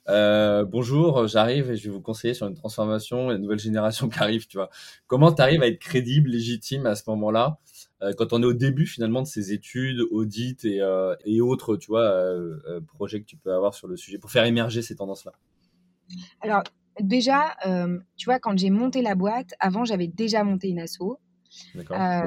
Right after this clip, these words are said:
Speaker 2: ça faisait trois ans que je la pilotais. Et c'est une asso qui m'avait fait prendre la parole, euh, à l'O C D E, au Da-, au Davos des jeunes qui s'appelle One Young World, euh, devant le gouvernement français. Euh, donc, j'avais mouillé la chemise,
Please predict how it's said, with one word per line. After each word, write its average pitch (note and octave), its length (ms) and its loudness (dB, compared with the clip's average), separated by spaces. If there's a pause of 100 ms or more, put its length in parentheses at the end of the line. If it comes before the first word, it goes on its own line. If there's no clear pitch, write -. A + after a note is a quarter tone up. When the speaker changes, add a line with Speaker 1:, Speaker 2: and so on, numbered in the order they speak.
Speaker 2:
ça G3 160 -6
faisait F#3+ 200 2
trois A#3+ 320 4
ans A#3+ 100 0
que G#3+ 60 -4
je G3+ 60 -6
la F#3+ 80 0
pilotais. F#3 580 -2 (540)
Et F#3+ 80 2
c'est G#3+ 120 -2
une G3 120 4
asso F#3 280 0
qui - 140 -4
m'avait F#3 220 0
fait F#3 140 -4
prendre G3+ 220 -4
la F3+ 120 -2
parole, G#3+ 600 0
euh, F3 160 0
à E3 120 -4
l'O F3+ 100 -2
C F#3 180 -6
D F3+ 140 -2
E, A#3+ 440 2
au F3+ 340 0
Da-, F3 200 0 (340)
au G3 160 2
Davos G3 340 2
des G3 200 0
jeunes G#3 220 0
qui G3 40 -6
s'appelle E3+ 260 -6
One F3+ 200 2
Young F#3+ 200 2
World, A3 500 4
euh, F3 240 0 (300)
devant A3 180 0
le G#3+ 80 0
gouvernement G3 520 2
français. A3 760 -2
Euh, F3 60 0 (280)
donc, G3+ 100 2
j'avais A3 240 4
mouillé C4+ 260 4
la G#3+ 140 4
chemise, A3+ 460 0